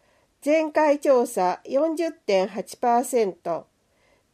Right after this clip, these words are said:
前々回調査、三十九点五パーセント。関心があまりない。今回調査、二十一点八パーセント。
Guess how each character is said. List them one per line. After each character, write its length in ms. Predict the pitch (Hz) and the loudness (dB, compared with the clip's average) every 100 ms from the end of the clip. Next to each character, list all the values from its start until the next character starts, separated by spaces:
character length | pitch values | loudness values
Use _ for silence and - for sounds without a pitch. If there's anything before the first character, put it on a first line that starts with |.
| 214 | 2
前 200 | 277 294 | 4 4
々 340 | 262 277 269 | 6 6 6
回 280 | 269 269 262 | 2 0 2
調 260 | 277 226 | 2 2
査、 360 | 226 202 185 - - | 0 0 0 -2 -10
三 400 | - 320 330 302 | -4 2 2 2
十 240 | 240 202 | 0 0
九 260 | 196 294 269 | -2 -4 -4
点 300 | 262 190 170 | 0 -2 -2
五 140 | 170 | -6
パ 220 | 170 220 | 0 2
ー 60 | 233 | 2
セ 200 | - 214 | 0 0
ン 80 | 180 | -2
ト。 340 | - 156 143 _ _ _ _ _ _ _ _ _ _ _ _ _ _ _ | -6 -8 -8 _ _ _ _ _ _ _ _ _ _ _ _ _ _ _
関 280 | 339 294 294 | 2 4 4
心 380 | - 262 262 247 | 0 -4 -2 2
が 260 | 240 233 - | 2 2 0
あ 120 | 233 | 2
ま 160 | 262 | 4
り 160 | 285 277 | 2 2
な 220 | 269 254 | 2 2
い。 120 | 160 - _ _ _ _ _ _ _ _ _ _ _ _ _ | 0 -6 _ _ _ _ _ _ _ _ _ _ _ _ _
今 280 | - 370 359 | 0 0 2
回 300 | - 233 202 | 2 2 2
調 260 | 202 262 233 | 2 2 2
査、 340 | 233 196 190 - | 0 -2 -2 -4
二 180 | 254 349 | -4 -2
十 260 | 349 285 233 | 0 0 0
一 200 | 220 - | -4 -6
点 300 | - 196 180 | 0 0 0
八 320 | 214 180 - | -4 -10 -6
パ 220 | - 240 | 2 2
ー 40 | 247 | 2
セ 220 | 262 226 | 2 0
ン 80 | 185 | 0
ト。 280 | - 156 | -6 -8